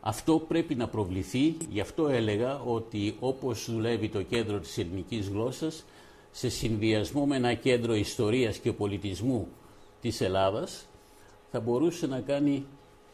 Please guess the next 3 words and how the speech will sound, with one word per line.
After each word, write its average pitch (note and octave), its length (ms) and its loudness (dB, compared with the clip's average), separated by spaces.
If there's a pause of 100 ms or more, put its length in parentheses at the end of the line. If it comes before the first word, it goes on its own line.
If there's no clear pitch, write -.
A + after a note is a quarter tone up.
(160)
περισσότερο A2+ 920 2
καλό G#2 480 4 (760)
προβάλλοντας G2 1040 0